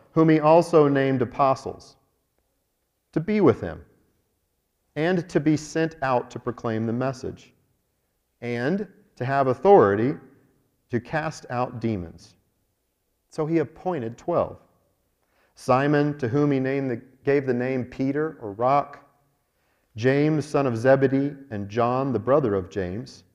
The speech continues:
to whom he gave the name Boanerges, that is, sons of thunder, and Andrew and Philip and Bartholomew and Matthew and Thomas,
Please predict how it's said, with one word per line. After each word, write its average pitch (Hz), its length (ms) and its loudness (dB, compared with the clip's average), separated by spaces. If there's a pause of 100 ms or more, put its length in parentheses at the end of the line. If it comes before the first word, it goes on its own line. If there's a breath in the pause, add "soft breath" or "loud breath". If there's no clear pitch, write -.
(280)
to - 80 -16
whom 120 260 -4
he 117 100 -6
gave 110 300 -2
the 104 80 -6
name 104 280 -8
Boanerges, 104 1200 -6
that 95 200 -12
is, 92 260 -10
sons 104 380 -10
of - 80 -20
thunder, 120 480 -4 (1200)
and 196 140 -2
Andrew 175 400 4
and 180 120 2
Philip 127 340 4
and 139 120 2
Bartholomew 123 640 2
and 120 120 0
Matthew 98 420 -2
and 95 120 -4
Thomas, 87 540 -10